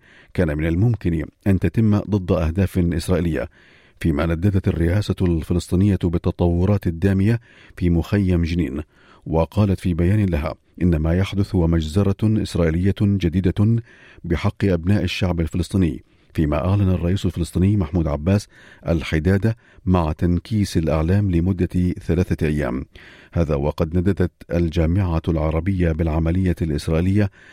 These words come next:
على ارتكاب هذه المجزرة الدموية،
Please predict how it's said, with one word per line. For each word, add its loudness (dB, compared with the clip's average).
على 2
ارتكاب -2
هذه 0
المجزرة -2
الدموية، -2